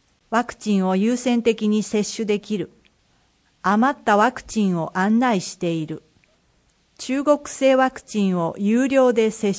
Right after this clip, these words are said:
種しないか。新型コロナワクチンの関連で口座情報を教えてほしいなど。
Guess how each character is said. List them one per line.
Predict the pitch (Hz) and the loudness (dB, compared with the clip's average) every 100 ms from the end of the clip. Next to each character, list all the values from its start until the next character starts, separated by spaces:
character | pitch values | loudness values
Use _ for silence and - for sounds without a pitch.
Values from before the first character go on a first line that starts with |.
| - | -4
種 | 214 | -8
し | - 196 | -4 -2
な | 196 | -2
い | 170 | -4
か。 | - - _ _ _ _ _ _ _ _ _ | -8 -14 _ _ _ _ _ _ _ _ _
新 | - 269 294 277 | -4 -2 0 2
型 | 262 247 233 | 0 0 0
コ | 233 | 0
ロ | 233 277 | 2 2
ナ | 269 | 2
ワ | 277 | 2
ク | 277 | -2
チ | - 233 | -6 -2
ン | 208 | 0
の | 190 | 0
関 | 190 202 208 202 | -2 -2 0 2
連 | 202 196 | 2 0
で | 190 185 - _ | -2 -6 -12 _
口 | - 262 277 | 0 2 4
座 | 277 262 | 2 2
情 | 277 269 | 4 4
報 | 180 185 165 156 | 4 2 2 0
を | - 185 | -2 -4
教 | - 240 | 0 0
え | 233 | 0
て | 233 | 0
ほ | 208 220 | -2 -4
し | - 226 202 156 | -4 -4 -4 -4
い | |
な | 160 175 | -4 -4
ど。 | 180 | -4